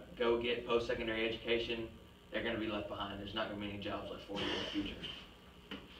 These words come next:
Another, uh, defense for everyone going to college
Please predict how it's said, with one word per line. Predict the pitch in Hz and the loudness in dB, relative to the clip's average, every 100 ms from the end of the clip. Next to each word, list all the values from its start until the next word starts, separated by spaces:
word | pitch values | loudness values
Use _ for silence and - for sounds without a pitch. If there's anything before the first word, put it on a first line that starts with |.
| - - - | -14 -14 -8
Another, | 123 139 160 151 135 - - - - - - | 4 8 8 8 6 2 -4 -14 -18 -20 -8
uh, | 113 117 110 104 | -2 4 4 4
defense | 113 127 117 117 - | 0 0 0 -2 -4
for | 117 | 2
everyone | 113 113 113 | 4 6 2
going | 110 110 | 0 0
to | 110 - | -2 0
college | 107 - - - | 0 2 -2 -8